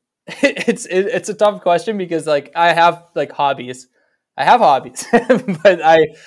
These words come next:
I do feel like, like, now my hobby is my job. So it's my jobby. Uh, no, I've never said that out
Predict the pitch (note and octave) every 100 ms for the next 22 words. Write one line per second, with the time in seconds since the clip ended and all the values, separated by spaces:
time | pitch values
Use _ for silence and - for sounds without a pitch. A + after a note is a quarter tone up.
0 | - D#3 D#3+ G3+ G#3+ G#3+ G#3 G3 E3 D#3+
1 | D#3+ _ _ C#3+ C3 D3 D#3 E3 C#3+ C3
2 | D3 D3 C3+ B2+ B2+ A#2+ A#2+ A2 A#2 D3
3 | - _ _ _ _ D#3 C#3 C3 B2+ -
4 | C3 B2+ D#3 B2+ G#2 _ _ C#3 B2+ B2
5 | A#2 A2+ B2+ C#3+ D#3 D#3+ D#3+ D3+ D3 D#3
6 | D3